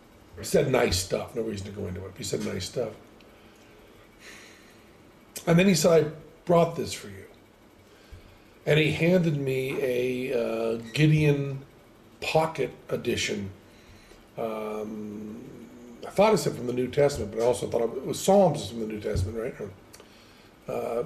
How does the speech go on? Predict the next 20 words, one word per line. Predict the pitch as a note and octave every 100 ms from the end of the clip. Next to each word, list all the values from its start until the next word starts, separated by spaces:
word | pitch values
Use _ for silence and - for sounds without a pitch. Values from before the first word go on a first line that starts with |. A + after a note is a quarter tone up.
| -
Psalms | - D3 B2+ A2 G2
from | - A2+
the |
New, | A2+ - - -
just | D3+ -
part | - D3+ B2
of | G#2+
the | G2+ F#2+ - -
New | B2
Testament. | G2 - - - -
<clears throat> | - A#2 G#2 - - -
Little | B2 A2
book | A#2+ -
about | G#2+ G#2 -
this | A2+ G2+
big, | - A2 G#2+ G#2 G2+ - - - - - -
this | G2+ -
thick, | G#2 F#2+ -
you |
know. | G#2